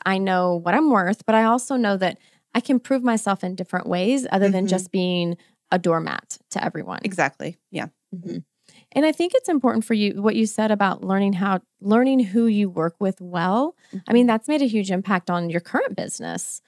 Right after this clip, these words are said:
Speaker 2: Mm-hmm.
Speaker 1: Um, and if you hadn't had those experiences with, you know, you,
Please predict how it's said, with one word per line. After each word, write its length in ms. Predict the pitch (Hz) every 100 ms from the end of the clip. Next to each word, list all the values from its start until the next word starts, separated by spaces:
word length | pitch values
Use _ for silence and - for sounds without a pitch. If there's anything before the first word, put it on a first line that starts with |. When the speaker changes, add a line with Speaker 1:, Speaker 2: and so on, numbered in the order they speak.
| -
Speaker 2:
Mm-hmm. 240 | 185 208
Speaker 1:
Um, 280 | 220 196 185
and 100 | 220
if 140 | 226
you 100 | 247
hadn't 300 | 247 233 233
had 440 | 208 214 208 190 185
those 180 | 196 196
experiences 520 | - - 220 220 208
with, 140 | 202 - _ _
you 100 | 285
know, 60 | 269
you, 180 | 233